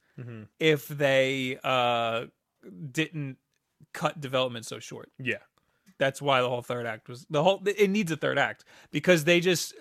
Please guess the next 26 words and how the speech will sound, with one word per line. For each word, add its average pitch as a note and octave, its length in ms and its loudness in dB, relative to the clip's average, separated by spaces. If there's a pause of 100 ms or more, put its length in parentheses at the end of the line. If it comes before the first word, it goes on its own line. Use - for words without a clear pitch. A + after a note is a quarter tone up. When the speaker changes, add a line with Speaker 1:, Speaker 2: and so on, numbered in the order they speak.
Speaker 2:
they, F3+ 300 -2
it F#3 120 4
looks A3+ 220 4
like G#3+ 140 0
they E3+ 160 2
cut - 380 -2
the F#3+ 80 -4
game F3 200 0
halfway D#3 360 0
through E3 140 -2
and D3+ 80 -2
they're C#3+ 80 0
like, C3+ 260 2 (160)
"Now E3 280 6
we D#3+ 60 4
have D#3 140 4
this D3 100 -2
whole D#3 160 2
act C3+ 200 2
two, E3 120 -4
we C#3+ 100 -4
need C#3 120 -8
to, B2 200 0 (480)
we C#3 100 -6
need D3 200 0
to C3+ 100 -6